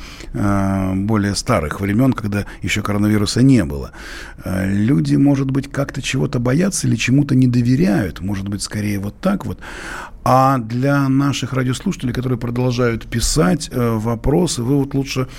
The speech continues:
э, пришлите вот что-то подобное. Есть ли какие-то, э, есть, ну, я, я просто знаю, что сейчас появилось очень много шуток про коронавирус.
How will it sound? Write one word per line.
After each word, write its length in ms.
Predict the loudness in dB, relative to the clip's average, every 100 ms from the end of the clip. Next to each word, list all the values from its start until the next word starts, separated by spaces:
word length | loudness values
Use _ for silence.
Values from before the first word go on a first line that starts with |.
| -14 -4
э, 640 | 0 4 4 4 6 4 2
пришлите 380 | 0 0 0
вот 100 | -2
что-то 240 | -4 -4 -4
подобное. 600 | 0 2 4 4 4 4
Есть 280 | 2 0 -2
ли 80 |
какие-то, 480 | -4 -4 -4 -4 -6 -8 -10
э, 120 | -2 0
есть, 200 | 2 2
ну, 140 | 4
я, 220 | 4 2
я 140 | 0 -2
просто 240 | -4 -2
знаю, 220 | 0 0
что 260 | 0 0 0
сейчас 160 | -2
появилось 340 | 0 2 2 2
очень 280 | -2 2 4
много 340 | 6 6 2
шуток 580 | 0 -2 0 0 -2 0
про 220 | 0 2
коронавирус. 800 | 2 2 4 4 4 4 0